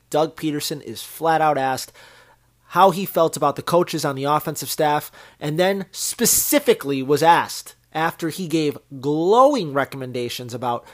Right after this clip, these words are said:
Mike Groh and Carson Walsh and patted them on the back for the jobs they did at the end of the season. He was flat out asked if they would return, and he said yes. Not a question about it. Those two guys were coming back, and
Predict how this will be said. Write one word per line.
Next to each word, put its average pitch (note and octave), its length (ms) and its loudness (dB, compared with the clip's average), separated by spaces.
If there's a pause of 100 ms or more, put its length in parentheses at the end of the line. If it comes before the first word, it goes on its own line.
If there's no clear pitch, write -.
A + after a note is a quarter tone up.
(200)
Mike D#3 300 0
Groh D3+ 680 4
and A#2+ 220 -12
Carson E3 400 0
Walsh C#3 580 2
and A#2 320 -12
patted F#3+ 300 2
them F3 160 -2
on D#3+ 100 -4
the C#3+ 80 -6
back D3 300 -4
for C3 100 -12
the A#2 80 -10
jobs D#3+ 380 2
they D3+ 120 0
did C#3 200 -2
at C3+ 80 -8
the C3 100 -6
end C3+ 100 -8
of B2+ 60 -10
the B2 80 -10
season. C3 420 -10 (320)
He F3+ 160 -2
was E3+ 220 2
flat F3 380 2
out F#3 160 6
asked D3+ 280 0
if C3 140 -10
they D3 140 4
would D3+ 140 -2
return, F3+ 640 -6
and B2 140 -16
he F#3 360 -8
said D#3+ 580 -2 (100)
yes. A#2 800 -8 (840)
Not D3 380 -4
a A#2 80 -8
question - 600 -2
about D#3+ 320 2
it. E3+ 100 -4 (380)
Those F3+ 260 4
two F#3 160 -6
guys D#3 340 -2
were C3 140 -8
coming E3+ 360 -2
back, D3+ 360 2
and A2+ 160 -10